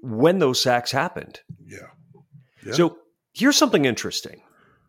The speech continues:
Speaker 1: Von Miller starts as the Bills' right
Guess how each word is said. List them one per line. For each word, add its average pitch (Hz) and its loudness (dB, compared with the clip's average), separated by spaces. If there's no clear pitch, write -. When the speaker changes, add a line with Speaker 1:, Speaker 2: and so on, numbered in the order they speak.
Speaker 1:
Von 160 6
Miller 107 2
starts - 2
as 110 0
the 104 -2
Bills' 117 -2
right 117 -2